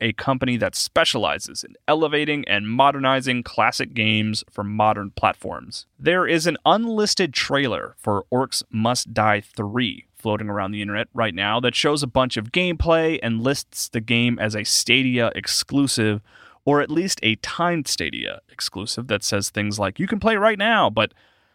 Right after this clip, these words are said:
the trailer is not set to go public until next week, it seems. So,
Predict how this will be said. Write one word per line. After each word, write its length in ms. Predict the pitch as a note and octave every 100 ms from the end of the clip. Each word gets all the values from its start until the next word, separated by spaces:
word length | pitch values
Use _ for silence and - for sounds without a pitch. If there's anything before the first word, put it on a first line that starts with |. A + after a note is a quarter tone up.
| _ _
the 80 | B2
trailer 400 | - G3 F#3+ D#3
is 100 | C3+
not 240 | C#3 C3+
set 220 | - C3+ B2
to 80 |
go 160 | A2+ G#2+
public 560 | - C#3+ A2+ G#2 G2+ -
until 360 | G#2 G2+ A#2 G#2
next 320 | G2+ - -
week, 320 | A2 F#3 G#3+
it 100 | G#3+
seems. 500 | - A#3 A3+ A#3 - _ _ _ _
So, 500 | - A3 A3 G#3 G3